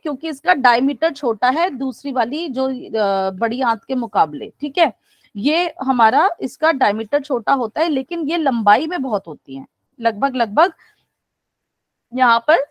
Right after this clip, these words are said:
सवा छह मीटर की लिखी है, पांच मीटर या सवा छह मीटर, अलग, ये इत-, इनकी, इनकी length हो सकती है। और ये जो आते हैं ये हमारे abdominal cavity,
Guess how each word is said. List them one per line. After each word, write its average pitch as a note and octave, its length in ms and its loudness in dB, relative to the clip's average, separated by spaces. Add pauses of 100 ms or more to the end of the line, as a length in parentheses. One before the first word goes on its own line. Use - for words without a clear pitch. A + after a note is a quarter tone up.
(240)
सवा C4 240 2
छह C#4 240 -6
मीटर D4 280 0
की D#4 100 -8
लिखी C#4 340 -4
है, D4+ 120 -2
पांच B3 380 -2
मीटर C4+ 240 0
या C4+ 120 0
सवा A#3 260 0
छह B3 200 -4
मीटर, A#3+ 300 -2
अलग, A3 300 -4 (440)
ये C4+ 200 -2
इत-, C4+ 260 -8
इनकी, C4+ 260 0
इनकी C4 240 -8
length C#4 340 0 (100)
हो A3+ 100 0
सकती A3+ 340 -8
है। C#4+ 80 0
और C4+ 240 4
ये A#3+ 280 -2
जो E4+ 120 -2 (240)
आते A3+ 320 0
हैं D#4 100 -4
ये C#4+ 200 0
हमारे C#4 420 -2 (560)
abdominal B3+ 600 2
cavity, G3 540 -4